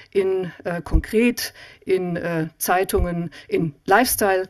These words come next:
äh, Magazinen wie Tempo und Wiener, aber auch in taz, Zeit und Frankfurter Allgemein Zeitung. Es liegen auch eine Vielzahl von Büchern vor, deren erstes Sexbeat heißt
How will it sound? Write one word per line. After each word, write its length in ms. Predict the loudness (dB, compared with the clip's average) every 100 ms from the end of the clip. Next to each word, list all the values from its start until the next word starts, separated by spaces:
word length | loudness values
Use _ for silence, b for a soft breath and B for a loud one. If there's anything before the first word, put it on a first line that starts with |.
| B -4
äh, 120 | -2
Magazinen 680 | 0 -2 -4 -6 -6 -6 -8
wie 120 | -8
Tempo 320 | -4 -4 -2 -2
und 200 | -2 2
Wiener, 400 | 6 8 6 0 B B B
aber 320 | 4 4 4
auch 200 | 4 2
in 220 | 2 -4 -6
taz, 520 | -2 -2 -2 -6 -6
Zeit 420 | -4 -2 -2 -4
und 260 | -4 -4 -2
Frankfurter 440 | -4 -4 -4 -2
Allgemein 580 | -2 0 0 2 2 2 -2
Zeitung. 560 | 2 4 6 6 6 4 B B B B
Es 160 | -2 0
liegen 180 | 0 0
auch 200 | 0 0
eine 180 | -2
Vielzahl 440 | 0 -2 -2 -2 -2
von 260 | -2 -4 -6 _
Büchern 440 | 4 6 4 0 -2 b 4
vor, 380 | 6 6 2 0
deren 240 | -2 -2 -2
erstes 540 | -4 -2 -2 -2 -4 -8
Sexbeat 1120 | -2 0 0 0 -4 -6 -12 -10 -10 -8 -2
heißt 440 | 2 2 0 -4